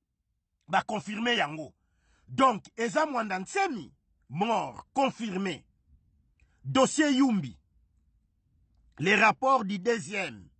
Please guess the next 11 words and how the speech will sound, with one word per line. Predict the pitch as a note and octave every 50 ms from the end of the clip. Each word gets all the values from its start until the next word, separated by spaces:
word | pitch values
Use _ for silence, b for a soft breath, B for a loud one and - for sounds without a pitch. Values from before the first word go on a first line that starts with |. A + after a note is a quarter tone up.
| _ _ _ _ _ _ _ _ _ _ -
et | B3+ C4+
de, | B3 G#3+ A#3 G#3+ G3+ G#3 - _ _
et | - A#3+ C4
de | B3+ G#3+ A3+ G3+ G#3 A3+ A3+ _ _ _ -
l'aner. | C3+ D3+ G3+ A3+ A3 A3+ A3 A3+ A3+ G3+ F3 C#3 A#2+ G#2 - - _ _ _ _ _ _ _ _ _ _ _ _ _ - _ _ _ _ _ _ _ _ _ _ _ _ _
Donc, | C3+ B2+ - C4 C#4+ D4 G#3+ - G#3 A3 A3 A3
bandeko, | A#3 A#3 A#3+ A3+ A3+ A3+ G#3 - G3 G3+ G3+ -
ezali | - G#3+ G#3 D3+ G#3+ G#3+ A3 A#3 -
pasi. | - - A#3+ G#3 - - - C#3 B2 F#2+ _ _ _ _ _ _ _ _ _ _ _ _ _ _ _ _ _ _ _ _ _ _ _ _ _ _ _ _ _ _ _ _ _ _ _ _ _ _ _ _ _ _ _ _ -
Ezali | F#3 G3 D#3+ - G3 F#3+ G#3 A3+ A3
pasi. | - - A#3 E3+ - - - A#2 G2